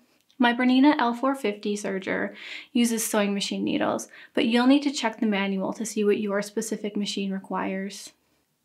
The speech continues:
Jersey or ballpoint needles go by both names depending on what brand you're using. These needles have a slightly more rounded tip than universal needles, which in theory should reduce damage to your knit fabric while you sew.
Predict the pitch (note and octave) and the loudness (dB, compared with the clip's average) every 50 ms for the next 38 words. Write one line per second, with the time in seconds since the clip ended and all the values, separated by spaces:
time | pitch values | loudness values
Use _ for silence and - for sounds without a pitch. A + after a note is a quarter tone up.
0 | _ _ _ _ _ _ - C4 C4 C4 C4 D4 D4+ D4+ D4 D4 D4 C#4 A3+ G#3+ | _ _ _ _ _ _ 2 2 4 4 6 4 4 6 6 4 4 4 2 2
1 | G#3+ - A3+ G#3 G3 G3+ G3+ G3 F#3+ G3 F#3+ G3 G3 G3 - - - A3+ A3 G#3+ | 2 0 -4 -2 -2 -2 -2 0 0 0 0 -2 -4 -6 -8 -2 0 2 2 4
2 | A3 G#3+ G#3 G#3 A3+ A#3 B3+ B3 - G#3 G3+ G3 F#3+ F#3+ F#3+ F#3+ - G#3 - A3 | 4 2 2 2 2 2 2 2 0 0 0 2 2 0 -2 -4 -6 -4 -2 0
3 | G#3 G#3 G3+ G#3 G#3 G#3 G#3 G#3 G#3 G#3+ - G3+ G3 F#3+ F#3+ F#3 F#3 F#3+ - - | 0 2 2 2 2 2 2 2 0 0 -2 -2 -2 0 -2 -2 -4 -4 -2 -4
4 | - - - A#3 - - A#3 A#3+ - - _ _ _ _ _ _ _ _ _ _ | -4 -4 -4 -2 -2 -2 -2 -4 -6 -14 _ _ _ _ _ _ _ _ _ _
5 | - B3+ C4+ C#4 C4+ D4 D4 C#4+ D4 D4 D4+ C4 G#3+ G#3 G#3+ - - - A3+ A3 | 2 4 4 6 8 6 8 8 6 6 4 2 -2 -2 -4 -2 0 0 0 2
6 | - B3+ C#4 C#4+ D4 D4 D4+ D4+ B3 A#3+ A#3+ A#3+ C4+ C4 C4 - - G#3 G3+ G3+ | 4 6 6 8 8 6 6 4 4 2 2 2 0 0 0 0 2 2 0 0
7 | - - A3+ G#3 G3+ G3+ G3+ G3+ F#3+ G3 G3 G3 - G#3 G3 F#3+ F#3+ F#3 - - | -4 -4 0 2 2 2 2 2 0 0 -2 -2 -2 -4 -4 -4 -4 -2 -2 -2
8 | - G#3+ - - - - - - - - _ - C4 C4 - C#4+ D4+ E4 D#4+ - | -2 -4 -6 -10 -18 -20 -20 -20 -20 -6 _ 0 0 2 6 6 6 6 6 4
9 | - A#3+ A3 A3 G#3+ G#3+ G#3+ G#3+ A#3 A3+ G#3+ A3+ G3+ A3+ A3 A3+ A#3 - - G3+ | 2 4 4 4 4 2 2 0 -2 0 0 0 0 0 0 -2 -2 -4 -2 -2
10 | G3 G3 F#3+ G3 G3 G3 - - G3+ G3+ G3 G3 G3 - - - - F#3+ F#3 F#3 | -2 0 -2 -2 -4 -4 -4 -4 -2 -2 0 0 0 -2 -2 -2 0 0 0 2
11 | F#3 - G3 G3 - F#3+ F#3+ F#3 F#3 F#3+ F#3 - - - - - - - - | 0 -2 -4 -2 -2 -2 -2 -2 -2 -4 -6 -4 -4 -2 -2 -2 -4 -6 -8